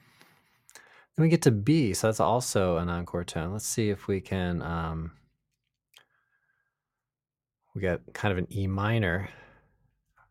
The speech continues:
arpeggio going down from B to G to E.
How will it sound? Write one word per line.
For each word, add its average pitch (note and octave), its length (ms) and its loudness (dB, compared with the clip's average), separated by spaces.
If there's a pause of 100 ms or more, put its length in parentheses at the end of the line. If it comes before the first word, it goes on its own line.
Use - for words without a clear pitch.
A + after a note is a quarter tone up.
(2500)
arpeggio F2 400 -4
going E2+ 260 -4
down F2+ 560 -4 (680)
from E2 280 -10 (140)
B G#2 240 -2
to F#2+ 140 -2
G F#2+ 260 -4
to E2 180 -2 (360)
E. E2+ 440 -2